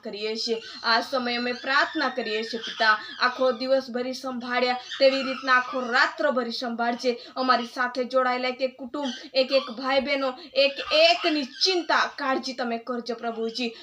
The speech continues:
તમારી મહિમામાં, તમારા ગૌરવમાં તમે ઊંચા ઉઠાવજો પ્રભુ. તારા વચનમાં લખેલું છે કે હું સપોર્ટ નહીં પરંતુ શેર કરીશ,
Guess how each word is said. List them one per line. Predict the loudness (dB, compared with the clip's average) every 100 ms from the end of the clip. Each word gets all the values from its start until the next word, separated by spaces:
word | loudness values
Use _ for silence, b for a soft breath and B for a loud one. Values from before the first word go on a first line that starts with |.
| -4
તમારી | 0 2 0
મહિમામાં, | -2 -4 -4 -2 -2 0 2 2
તમારા | 0 -2 -2 -2
ગૌરવમાં | -4 -4 -4 -2 -2 -4
તમે | -6 -8 -8
ઊંચા | -10 -10 -8 -6
ઉઠાવજો | -6 -8 -8 -8 -8
પ્રભુ. | -10 -6 -4 -4 B -4
તારા | 0 2
વચનમાં | 2 -2 -2 0 0
લખેલું | -2 -4 -6 -4
છે | -4
કે | -4 -4
હું | -6 -6
સપોર્ટ | -8 -10 -14 -8
નહીં | -8 -6
પરંતુ | -6 -6 -8
શેર | -14 -8 -6 -6
કરીશ, | -6 -6 -6 -8